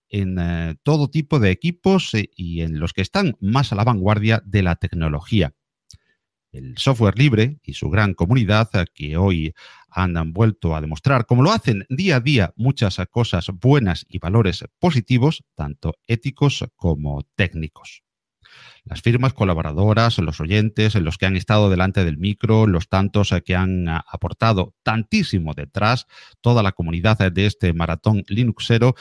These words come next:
me hacen sentirme muy orgulloso de formar parte de la gran familia del software libre. Quiero daros las gracias a todos y a todas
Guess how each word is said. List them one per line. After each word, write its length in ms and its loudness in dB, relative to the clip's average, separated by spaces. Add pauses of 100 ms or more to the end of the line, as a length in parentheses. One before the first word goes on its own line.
(320)
me 140 2
hacen 420 4
sentirme 600 0
muy 460 6
orgulloso 640 2
de 120 0
formar 360 -2
parte 340 0
de 120 2
la 100 0
gran 260 0
familia 540 -2
del 160 -2
software 500 -4
libre. 320 0 (840)
Quiero 220 4
daros 340 2
las 180 -2
gracias 440 -2 (100)
a 140 -14 (400)
todos 640 -2 (240)
y 100 -20
a 60 -20 (100)
todas 520 0